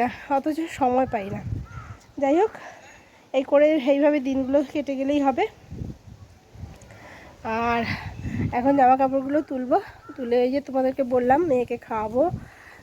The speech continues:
নিজেরা খাওয়া দাওয়া করবো, একটু রেস্ট নেব, কারণ নিজের জন্যও তো একটু সময় বার করা দরকার না। আজকে ক্যামেরার সামনে আসতে পারিনি, শুধু দূর থেকে ভিডিওই করে গেছি। তো finally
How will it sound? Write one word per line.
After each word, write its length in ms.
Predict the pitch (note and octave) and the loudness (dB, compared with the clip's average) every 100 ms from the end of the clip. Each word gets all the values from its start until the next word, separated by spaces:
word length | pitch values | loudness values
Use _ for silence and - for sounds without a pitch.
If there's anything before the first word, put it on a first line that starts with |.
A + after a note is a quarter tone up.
| - | -4
নিজেরা 300 | B3 A#3 A#3 A#3 | -2 2 2 2
খাওয়া 200 | - A#3 A#3 | 0 0 4
দাওয়া 140 | A#3+ B3 | 2 2
করবো, 200 | B3 B3 B3+ | 2 2 0
একটু 120 | C4+ A#3 | -2 2
রেস্ট 220 | A#3+ - - | 2 2 0
নেব, 160 | C4 B3+ E4 F4+ - _ _ _ _ - - - _ - | 0 2 0 -2 -16 _ _ _ _ -20 -20 -20 _ -6
কারণ 200 | A3+ A#3 C4 | 0 2 2
নিজের 200 | C4 C#4 D4 | 2 2 2
জন্যও 220 | C#4+ D4 | 4 4
তো 40 | D#4 | 2
একটু 120 | - - | -6 -4
সময় 220 | C#4+ C#4 C4 | 2 4 4
বার 100 | B3+ B3 | 2 2
করা 140 | B3+ A#3 | -2 0
দরকার 220 | A3+ A3 A3 | 0 -2 -2
না। 80 | E4+ C#4+ - _ _ _ - - - - C4+ | -2 -2 -16 _ _ _ -20 -20 -18 -2 0
আজকে 300 | C4 - E4 E4+ C#4 - - - | 0 0 4 4 2 -10 -12 2
ক্যামেরার 320 | B3+ C4 C#4 | 4 4 2
সামনে 180 | D#4 D#4 C4 | 2 4 2
আসতে 180 | - C#4+ | 2 2
পারিনি, 300 | D4 D4 C#4+ C#4 | 4 4 2 2
শুধু 140 | C#4+ C4 | 0 2
দূর 120 | C4+ - | 0 0
থেকে 140 | C#4 C4+ | -2 0
ভিডিওই 300 | C4+ A#3+ C#4 C4+ | 0 2 0 4
করে 140 | C4 A#3+ | 4 4
গেছি। 220 | A#3 - E4 - - - - - _ - | 2 -4 -8 -8 -20 -20 -20 -20 _ -4
তো 80 | B3 B3 B3+ B3+ | 2 4 4 2
finally 420 | C#4+ B3+ C4+ D4 | 2 4 2 4